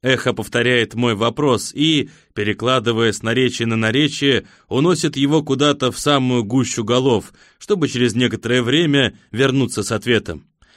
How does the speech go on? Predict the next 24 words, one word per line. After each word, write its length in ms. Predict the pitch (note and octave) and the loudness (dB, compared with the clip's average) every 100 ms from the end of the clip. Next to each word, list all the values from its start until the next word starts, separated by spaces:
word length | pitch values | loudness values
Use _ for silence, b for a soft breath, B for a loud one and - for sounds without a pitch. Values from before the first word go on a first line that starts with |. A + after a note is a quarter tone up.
| b b b | b b b
«Говорят, 460 | F#2+ B2+ F#3+ G#3+ - | -2 2 2 0 0
президент 640 | F3 D#3+ D#3 G3+ F#3 - | -2 0 0 0 0 -2
Панама 420 | D#3+ F#3 G#3 D#3+ | 0 2 2 0
к 60 | C#3 | 0
нам 240 | C#3 A#2 | 0 2
летит, 560 | A2+ - A2 F#2 - - | -2 -2 -4 -4 -12 -6
Мендес, 600 | C3+ F#3 F3 A#2+ - - b b | 0 0 2 0 -4 -10 b b
с 120 | - C3 | -12 -2
нашим 420 | D#3 D3 E3+ C#3 | 0 0 0 0
европейским 720 | C3+ C#3+ C#3+ F3+ D3+ D3+ B2+ | 2 2 2 2 0 0 -2
вместе». 580 | A2+ A2+ F#2 - D2+ - _ _ _ _ _ _ | 0 0 -2 -8 -14 -16 _ _ _ _ _ _
«Что? 420 | - B2+ A2 C2+ _ _ _ | -6 0 0 -2 _ _ _
Зачем?» 600 | D#2+ F2 - E3 A#2 D2+ _ _ _ _ _ _ _ | -10 -6 0 0 0 -4 _ _ _ _ _ _ _
«Посмотри 420 | C3 E3+ D#3+ F3+ | -8 -6 -2 0
в 80 | D3 | 2
новостях», 640 | C#3+ C#3 - C3+ F2 - _ | 2 0 0 -2 -4 -8 _
просит 380 | - G2+ - F2 | -8 -8 -8 -6
Аннели. 460 | G2+ G#2+ F#2 D2+ - _ _ b b b b - | -2 0 0 -4 -14 _ _ b b b b -12
Я 320 | F#2 A2 A2 | -2 0 2
вынужден 460 | F#2+ A2 G#2 G#2 G2+ | 2 0 0 -2 0
взять 240 | A2+ G#2 | 0 0
коммуникатор 680 | - G#2+ G#2+ A2+ C3+ B2 G#2 | -2 -2 -2 0 -2 -2 -6
в 100 | F#2+ | -2
руки 480 | C3 D3+ C#3+ C3+ | 0 0 -2 -2